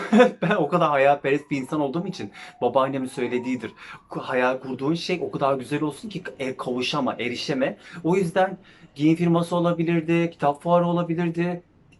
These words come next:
Yani insanların eline alıp dokunduğu ve yapabileceği, kullanabileceği her şeyin, e, satışında kendi adımı kullanmak isterdim.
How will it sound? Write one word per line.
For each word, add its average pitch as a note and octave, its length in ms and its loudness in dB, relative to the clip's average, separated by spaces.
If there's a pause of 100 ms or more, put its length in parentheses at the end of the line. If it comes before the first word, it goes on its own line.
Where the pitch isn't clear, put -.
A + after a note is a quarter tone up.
(280)
Yani E3 320 -2 (1000)
insanların G#3 760 0
eline F#3+ 300 0
alıp F#3 340 0
dokunduğu F3+ 580 2
ve F3+ 60 0
yapabileceği, D#3+ 920 0 (300)
kullanabileceği E3 760 0
her A3+ 300 -2
şeyin, E3+ 520 -4 (380)
e, C#3 240 4
satışında E3 800 0 (200)
kendi E3+ 260 4
adımı D#3+ 300 0
kullanmak C#3+ 540 -4
isterdim. G#2+ 500 -6